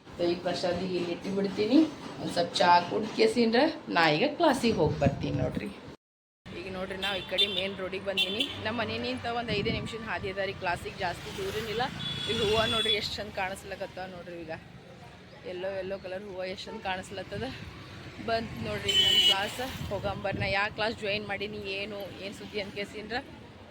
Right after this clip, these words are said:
ಇನ್ನೊಂದು ಸ್ವಲ್ಪ ಹೊತ್ತಾಗಣ ಹೇಳ್ತೀನಿ ಅಂತ. ಇವ್ರು ನೋಡ್ರಿ ನಮ್ಮ ಮ್ಯಾಮ್ ಹರ, ಇವ್ರು ನನಗೆ ಕ್ಲಾಸ್ ಹೇಳ್ತಾರ. So, ಹಾಯ್ ಕೊಡ್ರಿ ಇವ್ರು ಬರ್ರಿ.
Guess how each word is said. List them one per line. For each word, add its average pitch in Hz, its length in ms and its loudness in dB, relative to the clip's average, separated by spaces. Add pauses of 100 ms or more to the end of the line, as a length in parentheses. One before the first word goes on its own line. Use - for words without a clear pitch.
(680)
ಇನ್ನೊಂದು 196 220 -8
ಸ್ವಲ್ಪ 196 180 -6
ಹೊತ್ತಾಗಣ 180 460 -4
ಹೇಳ್ತೀನಿ 160 520 -12
ಅಂತ. 156 120 -14 (3000)
ಇವ್ರು 190 220 -6
ನೋಡ್ರಿ 185 280 -6
ನಮ್ಮ 190 220 -6
ಮ್ಯಾಮ್ 175 260 -8
ಹರ, 185 160 -6 (240)
ಇವ್ರು 185 140 -10
ನನಗೆ 180 240 -8
ಕ್ಲಾಸ್ 180 260 -2
ಹೇಳ್ತಾರ. 185 420 -8 (840)
So, 196 100 -8
ಹಾಯ್ 214 360 -10
ಕೊಡ್ರಿ 208 220 -8
ಇವ್ರು 180 200 -10
ಬರ್ರಿ. 175 220 -8